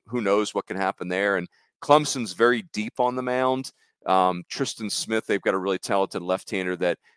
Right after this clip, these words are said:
it'd be interesting to see. He's gonna transition to full-time starter this year. But, I mean,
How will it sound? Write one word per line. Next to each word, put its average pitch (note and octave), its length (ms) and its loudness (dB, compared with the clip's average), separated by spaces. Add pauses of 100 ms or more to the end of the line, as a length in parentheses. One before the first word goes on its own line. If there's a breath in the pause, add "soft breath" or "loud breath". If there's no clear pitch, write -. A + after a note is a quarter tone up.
(100)
it'd F2 100 -14
be A2 160 2
interesting G#2+ 360 -4
to G2 60 -4
see. G2 520 -4 (120)
He's A2 220 -6
gonna G#2+ 200 -2 (200)
transition G#2 560 -2
to E2 60 -2
full-time G2 480 -4
starter G2 420 2
this G#2 240 -6
year. A2 260 0 (380 soft breath)
But, F#2+ 240 6 (160)
I A#2+ 80 4
mean, A#2 160 2